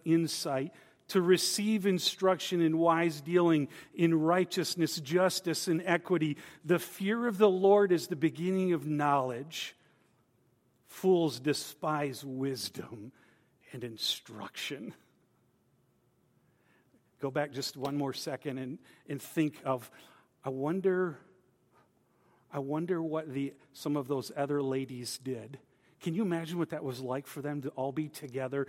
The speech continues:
taking turns, knowing, "Okay, you're going in, I, I, I get to go in," and,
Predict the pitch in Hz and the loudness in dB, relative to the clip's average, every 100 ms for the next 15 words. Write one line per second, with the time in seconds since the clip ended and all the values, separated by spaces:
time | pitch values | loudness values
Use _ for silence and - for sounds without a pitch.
0 | - - - 175 170 175 139 - 156 147 | -8 -18 -8 -6 -4 -4 -6 -8 -4 -2
1 | 151 123 147 139 180 175 175 - - 131 | -2 -2 -2 0 2 2 0 -4 -12 -10
2 | - 185 147 160 170 170 180 170 151 156 | -4 -2 0 0 2 4 4 4 4 0
3 | 165 160 - 160 175 175 170 175 175 | 0 -2 0 0 0 -2 0 2 2